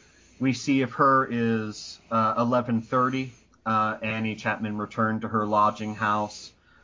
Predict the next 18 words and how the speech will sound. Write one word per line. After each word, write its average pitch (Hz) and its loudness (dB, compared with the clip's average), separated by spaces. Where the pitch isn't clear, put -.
um, 104 4
and 101 -4
sat, 107 0
asked 98 -4
permission 104 -6
to - -14
sit - -4
in 95 -10
the 95 -10
kitchen 117 -2
for 120 4
a 117 4
while. 113 4
At 101 -2
twelve 113 4
ten 127 -2
A 120 2
M 120 -2